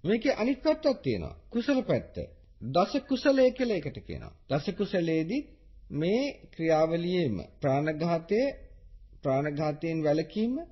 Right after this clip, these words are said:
අදින්නා දානෙන් වැළකීම, කාම මිත්‍යාචාරයෙන් වැළකීම. ඒක කායද්්වාරයේ කුසල කර්ම. මුසාවාදයෙන් වැළකීම, පිසුනා වාචයෙන් පරුෂා වාචයෙන්, සම්පප්පලාපයෙන් වැළකීම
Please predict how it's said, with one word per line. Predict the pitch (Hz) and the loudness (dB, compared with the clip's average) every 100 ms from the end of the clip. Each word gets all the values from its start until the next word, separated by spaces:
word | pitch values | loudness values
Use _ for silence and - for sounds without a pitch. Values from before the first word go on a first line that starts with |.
| - | -4
අදින්නා | - 151 156 160 156 | -2 0 0 0 0
දානෙන් | 151 151 151 151 143 | 2 2 2 -2 0
වැළකීම, | 139 143 - 202 254 330 - _ - - | 0 -2 -4 -6 -6 -8 -16 _ -20 -12
කාම | - 156 160 156 | -4 0 0 0
මිත්‍යාචාරයෙන් | 151 147 - 147 143 156 143 202 247 | -2 -4 -2 -2 -2 -4 -4 -4 -6
වැළකීම. | 127 90 - 82 64 - - | -6 -6 -10 -12 -10 -14 -10
ඒක | - 147 190 262 | -2 -2 -2 -6
කායද්්වාරයේ | - 160 175 170 151 147 139 151 208 254 | 0 2 4 2 2 2 2 2 0 -2
කුසල | - 220 - | -6 -4 -4
කර්ම. | 160 107 87 62 - - - | -4 -6 -6 -8 -16 -16 -6
මුසාවාදයෙන් | 131 139 180 156 160 165 165 170 175 | -4 0 2 4 4 4 2 0 2
වැළකීම, | 170 175 175 220 269 349 415 - - - - - - - - - | 2 0 -2 -4 -4 -6 -12 -20 -20 -20 -20 -20 -20 -20 -20 -14
පිසුනා | 139 - 156 156 160 | -10 -6 0 2 2
වාචයෙන් | 165 165 - 220 294 339 - - - | 2 2 0 -2 -4 -10 -18 -18 -4
පරුෂා | 147 139 - 147 | -4 -2 0 0
වාචයෙන්, | 147 156 156 - 233 311 - - | 2 2 0 -2 -6 -6 -12 -20
සම්පප්පලාපයෙන් | - 156 143 143 151 - 165 156 147 156 156 | -10 -4 -2 0 -2 -2 -2 -2 -2 -4 -2
වැළකීම | 143 143 147 214 254 | -2 -2 -4 -8 -8